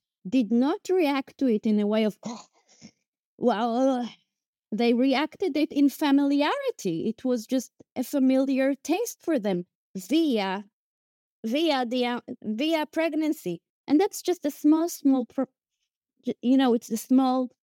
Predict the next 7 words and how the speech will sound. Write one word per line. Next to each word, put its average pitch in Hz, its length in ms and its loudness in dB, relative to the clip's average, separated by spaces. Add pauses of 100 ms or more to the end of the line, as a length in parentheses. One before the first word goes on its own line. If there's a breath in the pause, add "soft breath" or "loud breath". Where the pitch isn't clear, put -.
(400)
uh, 214 100 -8
story 277 640 0
that 220 240 -4
we 233 140 0
can 220 240 0
talk 220 300 -4
about 202 480 -4